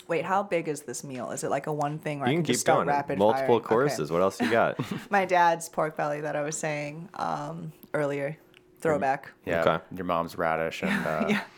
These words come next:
Speaker 3: and s-, was it edamame?
Speaker 1: Yeah.
Speaker 2: Yeah.
Speaker 1: Um, and then probably some kind of fried chicken, but I don't know what yet. I haven't
Speaker 3: Yeah,
Speaker 1: decided.
Speaker 3: the split rail fried chicken is actually, I mean, not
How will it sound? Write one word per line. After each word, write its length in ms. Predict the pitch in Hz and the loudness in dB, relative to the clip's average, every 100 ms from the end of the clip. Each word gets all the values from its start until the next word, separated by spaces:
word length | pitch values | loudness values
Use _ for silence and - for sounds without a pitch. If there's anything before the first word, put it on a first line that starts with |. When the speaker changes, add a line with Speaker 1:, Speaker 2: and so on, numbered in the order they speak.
| - | -8
Speaker 3:
and 280 | 85 80 - | -6 -6 -10
s-, 160 | - - | -14 -8
was 200 | 82 82 | -4 -2
it 80 | 85 | -2
edamame? 640 | 80 80 76 80 - 147 | 0 -2 -2 -2 -4 -2
Speaker 1:
Yeah. 260 | 175 170 190 | 0 2 2
Speaker 2:
Yeah. 280 | 82 73 82 - - - - - | 0 0 -4 -10 -16 -14 -10 0
Speaker 1:
Um, 640 | 185 185 185 185 180 185 - | 2 4 4 2 0 -4 -6
and 120 | 196 | -4
then 140 | 226 | -4
probably 560 | 220 254 330 381 381 381 | -4 -6 -4 -2 -2 -2
some 240 | - 214 | -2 -6
kind 320 | - 190 185 | -4 -4 -2
of 360 | 170 165 160 165 - - - _ _ _ _ _ _ _ _ - - - | -2 -2 -2 -6 -12 -20 -20 _ _ _ _ _ _ _ _ -20 -20 -16
fried 340 | - 160 143 | -2 -2 -2
chicken, 440 | - - - - - | -6 -10 -8 -10 -8
but 100 | 135 | -8
I 80 | 151 | -6
don't 160 | 165 | -6
know 140 | 135 123 | -8 -10
what 260 | 76 71 - | -8 -8 -8
yet. 200 | - 92 | -8 -6
I 40 | 165 | -8
haven't 240 | 160 160 | -8 -10
Speaker 3:
Yeah, 40 | - | -4
Speaker 1:
decided. 420 | 80 76 76 - | -2 0 -4 -8
Speaker 3:
the 160 | - 104 | -4 -2
split 300 | - - 120 | 0 0 0
rail 200 | 131 127 | 2 0
fried 280 | - 92 85 | 0 -2 0
chicken 300 | 90 80 78 | -2 -4 -4
is 120 | 78 | -4
actually, 520 | 80 76 - 80 78 85 - _ - _ | -4 -4 -6 -8 -8 -10 -18 _ -20 _
I 40 | 80 | -8
mean, 120 | 71 | -4
not 160 | 71 | -2